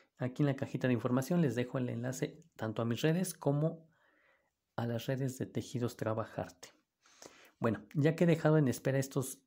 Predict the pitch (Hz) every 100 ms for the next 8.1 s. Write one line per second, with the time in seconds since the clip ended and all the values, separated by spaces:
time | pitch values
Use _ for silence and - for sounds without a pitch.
0 | - 110 110 123 113 - 110 135 139 -
1 | 104 117 - 110 - 123 170 117 120 143
2 | - - - - _ - 123 123 143 143
3 | 127 - 139 143 110 104 110 117 117 110
4 | - 117 123 135 147 123 123 _ - _
5 | _ _ 117 117 123 123 127 127 113 117
6 | 110 113 113 - - 117 123 127 120 117
7 | 120 123 113 - - - 123 - 123 143
8 | -